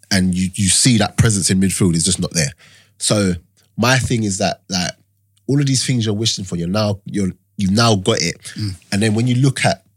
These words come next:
Speaker 1: you know, the, the people who were made
Speaker 2: Cost,
Speaker 1: to be
Speaker 2: yeah.
Speaker 1: scapegoats, like, the fact that they're not there now, look at what United
Speaker 2: You can't
Speaker 1: are
Speaker 2: blame
Speaker 1: left.
Speaker 2: them, yeah.
Speaker 1: Like, you've, you've literally got nowhere to hide anymore.
Speaker 2: Yeah, literally, yeah. This is it.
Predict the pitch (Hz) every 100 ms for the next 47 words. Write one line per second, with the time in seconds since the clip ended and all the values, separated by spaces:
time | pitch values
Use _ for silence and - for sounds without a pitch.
0 | - _ _ _ 120 104 90 82 - 98
1 | 90 113 95 104 104 95 92 92 98 98
2 | - - 117 143 - 120 107 - 80 90
3 | - - - _ _ _ 95 90 95 110
4 | 98 90 101 98 117 117 92 90 110 _
5 | - 120 123 110 - 101 110 147 135 101
6 | 160 117 95 - 151 110 107 127 135 117
7 | 135 127 139 165 - 123 104 107 123 120
8 | 110 107 123 120 98 87 117 - 165 123
9 | 123 143 104 135 123 147 113